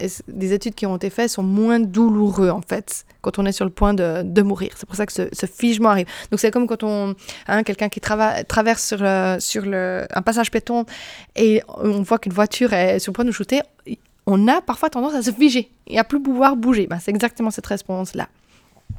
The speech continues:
Quand on est dans cette é-, réponse-là dans le marketing, on a tendance à, à se sentir, euh, désorienté, isolé. Euh, on a envie de se cacher, de, de, on a envie de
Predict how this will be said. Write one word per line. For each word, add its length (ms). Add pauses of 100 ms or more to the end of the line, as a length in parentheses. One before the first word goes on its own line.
(340)
Quand 240 (340)
on 160
est 100
dans 120
cette 240 (100)
é-, 320
réponse-là 800 (300)
dans 240
le 60
marketing, 680 (260)
on 100
a 140
tendance 580
à, 360 (480)
à 80
se 120
sentir, 520
euh, 480 (240)
désorienté, 640 (360)
isolé. 640 (380)
Euh, 200
on 100
a 60
envie 140
de 60
se 100
cacher, 580
de, 440 (520)
de, 540
on 200
a 40
envie 220
de 220